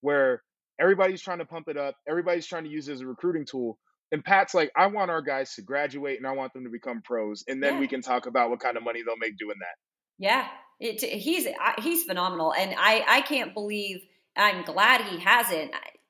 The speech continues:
Speaker 2: left for the N F L or,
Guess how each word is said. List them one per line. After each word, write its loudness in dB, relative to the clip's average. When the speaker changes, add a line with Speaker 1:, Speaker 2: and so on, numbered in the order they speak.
Speaker 2:
left 0
for -2
the -4
N 2
F -2
L 0
or, -2